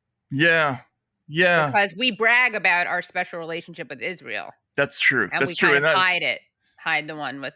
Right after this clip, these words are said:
Speaker 2: Saudi Arabia. Yeah.
Speaker 1: And selectively complain about it, right?
Speaker 2: Mm-hmm.
Speaker 1: I mean, the, the,
Speaker 2: Yeah.
Speaker 1: the, the biggest things that Saudi Arabia has gotten, uh, negative press about in the last four or five years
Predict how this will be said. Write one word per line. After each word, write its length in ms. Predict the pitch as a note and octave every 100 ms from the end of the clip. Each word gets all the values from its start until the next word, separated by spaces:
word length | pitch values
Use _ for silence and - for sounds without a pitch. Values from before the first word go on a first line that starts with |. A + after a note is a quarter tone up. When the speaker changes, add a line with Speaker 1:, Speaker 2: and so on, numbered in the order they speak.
| _
Speaker 2:
Saudi 280 | - D#3 B2+
Arabia. 340 | B2+ C#3+ A#2 A2+
Yeah. 200 | C3 A2+ - _ _ _ _ _ F#3
Speaker 1:
And 220 | E3 D3+
selectively 1300 | - D#3+ E3 E3 E3 C3+ C3+ C#3 C3 B2+ B2 B2 G#2 _ _ _ _ _ -
complain 460 | D3 A#2+ C3+ B2 A#2+
about 260 | F2+ -
it, 120 | - - -
right? 340 | B2+ B2+ A#2
Speaker 2:
Mm-hmm. 300 | G#3 G3+ F#3+ F3+ _ _ _ _
Speaker 1:
I 80 | E3+
mean, 260 | F3+ F#3+ F#3
the, 300 | E3 C#3 D#3+ D3
the, 60 | B2+ -
Speaker 2:
Yeah. 160 | G3 -
Speaker 1:
the, 100 | D3 -
the 220 | C#3+ C3+ C#3+
biggest 560 | C#3 G3+ G3+ F3+ -
things 320 | D#3 D3 C#3
that 120 | C3 A2+
Saudi 240 | C3+ C3
Arabia 640 | B2 A#2+ G2+ A#2+ A#2+ G#2+ A2+
has 420 | A#2 A#2 G#2+ -
gotten, 680 | A#2+ A2 F2+ A#2 G#2+ C#2+ -
uh, 640 | G#2+ G2+ A2+ G#2+ G#2 G#2 -
negative 420 | C#3 C3+ A#2+ A#2
press 260 | C#3+ C3+ C3
about 320 | G#2+ F2+ C2+
in 60 | A#2
the 80 |
last 460 | G2+ A#2 G2+ - _
four 220 | - B2+ A#2
or 60 |
five 280 | A2+ G#2+ A#2
years 300 | B2 G#2